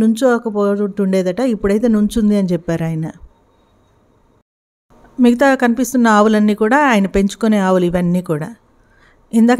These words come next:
నేను ఒక బుజ్జి మేక గురించి చెప్పా కదా, చూడండి, వెనక కాళ్ళు లేవు దీనికి, మొదటి రెండు కాళ్ళతోటే నడవగలదు. ఆయన వచ్చి ఇలా కదిలించి చూపించారు మాకు.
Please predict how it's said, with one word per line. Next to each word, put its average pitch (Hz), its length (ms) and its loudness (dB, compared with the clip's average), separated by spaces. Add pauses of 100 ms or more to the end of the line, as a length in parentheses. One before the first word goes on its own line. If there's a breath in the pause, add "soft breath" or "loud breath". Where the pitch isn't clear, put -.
నేను 220 200 4
ఒక 190 140 0
బుజ్జి 196 260 0
మేక 214 160 2 (100)
గురించి 208 300 0
చెప్పా 185 260 -2
కదా, 180 160 -2 (140)
చూడండి, 196 380 0 (320)
వెనక 240 260 0 (100)
కాళ్ళు 220 360 0
లేవు 208 240 0
దీనికి, 165 300 -8 (480 soft breath)
మొదటి 233 380 2 (100)
రెండు 226 260 2
కాళ్ళతోటే 220 580 0
నడవగలదు. 170 560 -2 (760)
ఆయన 214 220 2 (120)
వచ్చి 254 240 -4 (160)
ఇలా 202 100 2 (100)
కదిలించి 247 480 2
చూపించారు 202 600 -2
మాకు. 160 220 -12